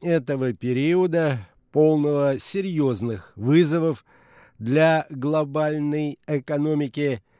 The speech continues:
зарубежные представительства активно привлекали внимание других стран к достижениям Тайваня в области высоких технологий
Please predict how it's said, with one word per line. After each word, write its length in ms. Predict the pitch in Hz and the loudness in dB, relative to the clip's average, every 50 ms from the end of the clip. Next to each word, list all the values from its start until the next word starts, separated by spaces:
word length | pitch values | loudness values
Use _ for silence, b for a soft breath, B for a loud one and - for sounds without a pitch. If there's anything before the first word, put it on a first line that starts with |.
| _ _ _ _ _ _ _ _ _ _ | _ _ _ _ _ _ _ _ _ _
зарубежные 720 | 123 127 151 185 214 214 247 247 233 165 190 202 185 165 151 | 0 2 4 4 4 2 0 -4 -4 0 2 4 4 4 4
представительства 1200 | 107 160 143 143 120 - - - 139 143 165 190 170 - - - - - 165 160 160 156 139 104 - _ _ | 2 0 0 0 -2 -4 -6 -4 -4 -4 -4 -4 -6 -10 -14 -14 -8 -4 -2 0 0 0 0 -2 -6 _ _
активно 800 | _ - 226 170 - - - 147 160 156 139 127 123 113 95 - _ - | _ 0 0 0 0 -6 -6 -4 -4 -2 -2 -4 -4 -4 -6 -12 _ 0
привлекали 800 | 147 175 160 143 139 123 - 147 147 147 147 139 127 123 - _ | 2 2 2 2 0 -2 -2 0 0 0 0 0 -4 -6 -8 _
внимание 920 | 131 113 107 131 147 156 165 170 170 147 127 120 117 117 117 117 113 113 | -6 -4 -2 0 2 2 2 2 2 0 0 0 -2 -4 -4 -6 -6 -8
других 480 | 110 107 143 156 165 143 120 101 87 - | -6 -2 -2 -2 -2 -2 -4 -8 -10 -12
стран 440 | - - - 147 165 185 180 156 - b b b b b b b b b b b b b b | -18 -10 -2 0 2 2 2 0 -2 b b b b b b b b b b b b b b
к 140 | 135 147 170 | -2 -2 0
достижениям 960 | 170 226 196 - - 202 170 131 120 147 160 175 180 180 175 175 160 143 113 | 2 2 0 0 0 0 0 0 0 0 0 0 0 0 0 0 -2 -4 -4
Тайваня 760 | - 170 156 143 131 110 107 131 143 151 156 156 147 139 127 | -2 0 2 2 0 0 -2 -4 -4 -2 -2 -2 -2 -2 -4
в 140 | 113 107 131 | -2 0 2
области 1040 | 147 151 160 151 139 147 151 147 123 - - - - - 143 143 139 139 135 135 - - | 2 4 2 2 0 -2 -2 -2 -2 -4 -8 -12 -8 -6 -4 -2 0 0 0 -2 -4 -8
высоких 840 | 143 143 160 165 - - - 170 143 117 101 - 113 110 - - - | -8 -4 -4 -4 -4 -4 -4 -2 -2 -4 -4 -6 -8 -8 -8 -8 -6
технологий 840 | - 139 - - - 113 117 131 151 180 185 160 151 143 113 82 | -4 -4 -4 -4 -6 -6 -6 -4 -2 -2 -2 -2 -2 -4 -4 -6